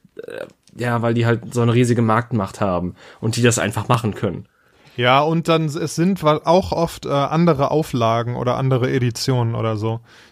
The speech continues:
Speaker 2: die dann, die dann dementsprechend günstiger sind. Ja gut, aber das, das ist natürlich ein krasser Unterschied.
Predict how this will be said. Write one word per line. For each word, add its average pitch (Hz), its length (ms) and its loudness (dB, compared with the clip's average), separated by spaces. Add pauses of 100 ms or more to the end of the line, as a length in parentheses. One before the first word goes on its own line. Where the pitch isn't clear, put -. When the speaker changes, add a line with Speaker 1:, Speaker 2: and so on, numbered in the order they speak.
(180)
Speaker 2:
die 120 140 2
dann, 117 520 2
die 117 120 -2
dann 120 160 4
dementsprechend 117 520 0
günstiger 120 380 -2
sind. 113 180 -4 (200)
Ja 165 160 4
gut, 180 180 4
aber 131 160 4
das, 127 300 0
das 127 180 -2
ist 127 80 -2
natürlich 127 320 -2
ein 127 80 -4
krasser 123 400 -4
Unterschied. 127 480 -6